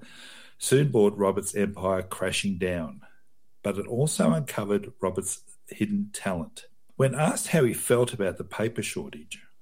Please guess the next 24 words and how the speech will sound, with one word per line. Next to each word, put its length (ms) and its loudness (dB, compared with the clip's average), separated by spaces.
Robert 320 2
is 200 -4
reputed 560 -2
to 120 -4
have 180 -2
replied, 640 0
"When 200 6
there 140 8
is 160 0
no 140 4
paper, 580 -2
you 140 -6
can't 340 0
very 200 6
well 200 4
collect 400 0
empty 300 0
bottles." 640 -2
No 200 2
one 240 0
knew 160 -2
what 100 -2
he 80 -6
meant. 360 -4